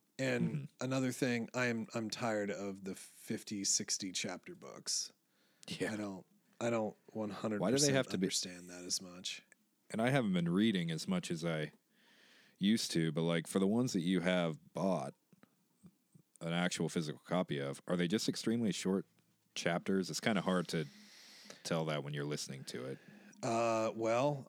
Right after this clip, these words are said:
Speaker 1: I don't know because I haven't bought a <laughs> physical copy of anything in a while.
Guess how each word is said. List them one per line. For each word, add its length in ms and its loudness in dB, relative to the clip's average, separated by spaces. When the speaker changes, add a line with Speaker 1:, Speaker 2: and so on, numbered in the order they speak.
Speaker 1:
I 340 0
don't 260 0
know 240 2
because 320 -2
I 80 0
haven't 260 -4
bought 240 0
a 20 -8
<laughs> 0 -
physical 520 -4
copy 440 -4
of 120 -4
anything 440 -4
in 80 -6
a 40 -6
while. 460 -6